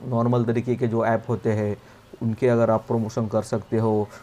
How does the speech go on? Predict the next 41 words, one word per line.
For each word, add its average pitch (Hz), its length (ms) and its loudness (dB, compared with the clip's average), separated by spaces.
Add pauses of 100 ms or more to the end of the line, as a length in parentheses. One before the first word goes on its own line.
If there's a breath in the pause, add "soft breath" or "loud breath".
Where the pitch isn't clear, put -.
(180 loud breath)
जो, 113 380 4
अ, 110 520 0
मान 107 200 0
के 117 120 -6
चलो 107 220 0
कोई 110 300 0
फ़ोटो 110 320 -2
एडिटिंग 110 380 0
ऐप 104 240 -2
है 104 260 -2 (400 loud breath)
या 110 120 2
कोई 113 220 2
आपका 107 600 2
डिज़ाइन 107 540 0
क्रिएट, 104 640 -4
क्रिएटिंग, 107 480 0
इस 117 80 -10
तरह 131 140 4
के 127 80 0
ऐप 123 200 2
आप 120 220 0
प्रमोट 127 260 -2 (140)
कर 127 100 0
सकते 104 320 -6
हो, 95 220 -2 (380 loud breath)
या 120 80 0
किसी 123 300 -4
का 107 340 4
कुछ, - 380 -4
अ, 110 180 4
एजुकेशनल 117 540 0
पर्पस 113 360 0
वाला 107 320 2
ऐप 104 120 -4
है, 104 180 0
उसको 120 240 -4
प्रमोट 135 320 0
करिए। 113 280 0
लेकिन 120 320 0
जो, 123 160 2
अ, 120 40 -8